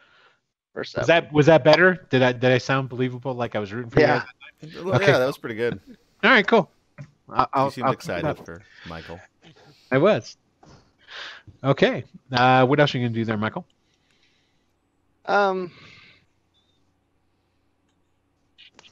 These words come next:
Speaker 2: And we're gonna say your vampiric touch is gone by now, of course.
Speaker 1: Okay. Yeah, I might just ride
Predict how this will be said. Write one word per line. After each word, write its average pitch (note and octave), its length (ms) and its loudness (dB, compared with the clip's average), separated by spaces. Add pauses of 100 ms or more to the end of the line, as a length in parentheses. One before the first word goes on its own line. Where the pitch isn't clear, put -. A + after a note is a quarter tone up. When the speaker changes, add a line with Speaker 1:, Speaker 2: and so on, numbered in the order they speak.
(1000)
Speaker 2:
And B2 260 -6
we're D3+ 100 4
gonna D3+ 180 4
say D3 180 2
your C3+ 160 4
vampiric A2 500 -2
touch - 280 -6
is F#2+ 160 -6
gone D2+ 280 -12
by C2+ 160 -16
now, - 180 -18 (420)
of - 140 -20
course. - 240 -16 (1900)
Speaker 1:
Okay. - 280 -20 (3500)
Yeah, F#3+ 180 2
I G3 40 2
might G3+ 240 0
just F3+ 260 -6
ride B2+ 440 -2